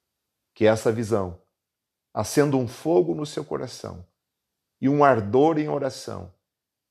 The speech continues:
que atinja a sua vida, o seu lar, a sua família, os seus irmãos em Cristo e as pessoas que estão no seu entorno e ao seu redor.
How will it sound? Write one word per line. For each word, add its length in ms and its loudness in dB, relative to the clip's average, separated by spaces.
que 80 0
atinja 480 -2
a 40 -6
sua 320 -2
vida, 460 -6
o 80 -12
seu 360 2
lar, 440 2
a 80 -18
sua 300 -2
família, 680 -4
os 140 -10
seus 300 6
irmãos 420 0
em 120 -4
Cristo 500 -12
e 80 0
as 160 -2
pessoas 580 -4
que 100 -12
estão 480 -6
no 120 -8
seu 320 -4
entorno 640 -4
e 60 -2
ao 120 2
seu 240 -6
redor. 540 -8